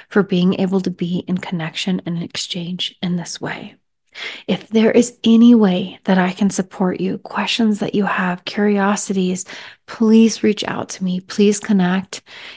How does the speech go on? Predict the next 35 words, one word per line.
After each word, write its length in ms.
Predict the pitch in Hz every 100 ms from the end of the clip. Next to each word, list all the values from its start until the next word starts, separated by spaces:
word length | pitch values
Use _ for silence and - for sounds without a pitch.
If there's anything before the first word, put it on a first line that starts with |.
| -
You 120 | 190
can 560 | 190 190 190 185 185 - - _ _ _ _ _ _ _ - -
book 280 | 214 226 - 202
a 640 | 202 190 190 185 190 - _ -
connection 500 | 208 190 - 240 240
call. 500 | - 233 226 220 -
You 200 | 196 185
can 280 | 185 -
email 340 | 202 214 226 226
me. 340 | 226 220 220
You 100 | 202
can 220 | 185 180 180
D 220 | 190 190
M 100 | 208
me 140 | 208
on 140 | 185 -
Instagram. 720 | 196 - - 208 208 208 202
Like, 320 | 185 185 - - - -
I 160 | 196 202
am 200 | 214 214
all 200 | 196 196
about 320 | 202 185 175 185
it 160 | - -
because 380 | 196 - 185 -
I 160 | 190
want 260 | 190 190 -
this 220 | 196 -
to 160 | - 196
be 540 | 185 180 175 180 185 190 - - -
an 120 | 196
exchange, 760 | 185 - - - 180 180 180 -
a 120 | 190
conversation, 1080 | - - 196 185 190 - 180 - 196 185 185 -
a 80 | 185
collaboration, 1120 | - 202 190 175 175 175 180 - 190 190